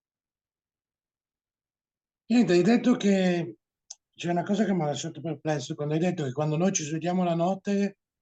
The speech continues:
non abbiamo colpe perché non siamo coscienti.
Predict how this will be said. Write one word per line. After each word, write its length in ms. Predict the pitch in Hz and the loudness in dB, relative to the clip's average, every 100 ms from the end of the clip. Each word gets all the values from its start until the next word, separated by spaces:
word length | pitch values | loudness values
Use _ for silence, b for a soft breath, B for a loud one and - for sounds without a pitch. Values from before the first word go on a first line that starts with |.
| _ _ | _ _
non 120 | 143 | -8
abbiamo 320 | 160 156 170 143 | -6 -4 -4 -4
colpe 440 | 151 170 175 185 | -4 -4 -4 -8
perché 240 | 160 127 135 | -10 -8 -8
non 140 | 139 | -8
siamo 260 | 135 151 143 | -6 -6 -6
coscienti. 680 | 143 - 135 120 - _ | -6 -6 -6 -8 -10 _